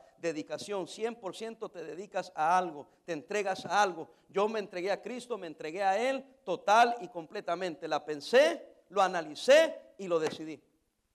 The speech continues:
Si alguien le ayuda, como yo no soy ningún tonto, o por lo menos no me considero, a lo mejor sí soy, ¿verdad?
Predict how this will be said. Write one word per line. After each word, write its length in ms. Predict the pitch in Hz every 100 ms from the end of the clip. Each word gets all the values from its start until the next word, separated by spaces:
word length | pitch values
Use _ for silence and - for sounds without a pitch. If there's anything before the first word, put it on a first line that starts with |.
| _ _ _ _ _ _ _ _ _ _ _ _ _ _ _ _ _ _ _ _ _ _ _ _
Si 120 | -
alguien 300 | 240 311 302
le 60 | 262
ayuda, 380 | 262 311 247 - - _ _ _ _ _ _ _ _ _ _ _ _ _ _ _ _ _ -
como 160 | 185
yo 80 | 233
no 80 | 269
soy 160 | 277
ningún 320 | 262 247 269 226 _ _ _ -
tonto, 480 | 277 214 - 196 - _ _ _ _ -
o 40 |
por 140 | 165 170
lo 40 |
menos 180 | 180 196
no 80 | 196
me 100 | 185
considero, 360 | 160 127 170 180
a 20 |
lo 60 |
mejor 180 | 139 165
sí 100 | -
soy, 180 | 147 175
¿verdad? 180 | 143 -